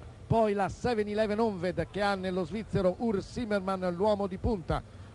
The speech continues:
con gli statunitensi Pierre Sandroy, Alvis, Tomac, il neozelandese Dalberg, ancora statunitensi Nykman, Craven e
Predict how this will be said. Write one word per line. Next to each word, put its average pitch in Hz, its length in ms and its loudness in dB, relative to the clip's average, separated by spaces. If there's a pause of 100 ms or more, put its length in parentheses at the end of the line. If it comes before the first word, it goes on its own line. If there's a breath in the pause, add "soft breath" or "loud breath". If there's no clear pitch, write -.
con 220 300 4 (260)
gli 202 120 -4
statunitensi 226 680 -2
Pierre 202 320 2
Sandroy, 180 720 0
Alvis, 170 580 -2 (140)
Tomac, 196 320 2
il 180 120 -6
neozelandese 190 720 -4
Dalberg, 165 640 -2 (400 loud breath)
ancora 202 640 4 (200)
statunitensi 208 680 0
Nykman, 185 680 -2
Craven 208 640 2 (420)
e 214 200 6